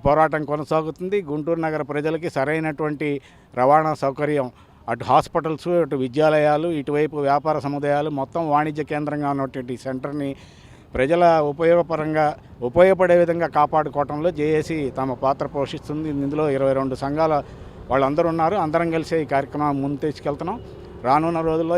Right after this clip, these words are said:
ఇది ఏ రూపంలో డెవలప్ అవుతుందో చూడాలి. ఒక ప్రతిష్టంభన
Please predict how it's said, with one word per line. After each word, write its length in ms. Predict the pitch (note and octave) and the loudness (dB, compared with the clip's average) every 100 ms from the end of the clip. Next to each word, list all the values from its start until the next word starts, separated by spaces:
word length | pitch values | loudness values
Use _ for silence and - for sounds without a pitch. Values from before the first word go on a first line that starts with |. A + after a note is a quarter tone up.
| E3 | 0
ఇది 100 | D3 C#3+ D3 | -2 -2 0
ఏ 20 | D#3 | -2
రూపంలో 360 | D#3 D#3 D#3 D3 | -2 -2 0 0
డెవలప్ 260 | C#3+ D3 C3+ | 2 0 0
అవుతుందో 320 | C#3+ C#3+ C#3+ C#3 | -4 -4 -6 -4
చూడాలి. 320 | C#3+ D3 D3+ G#3 - - - - A#2+ | -2 -2 -2 -4 -8 -20 -20 -4 0
ఒక 100 | C3+ D#3 | 0 0
ప్రతిష్టంభన 580 | D3+ F3 - F3 F3 | 0 -2 0 0 2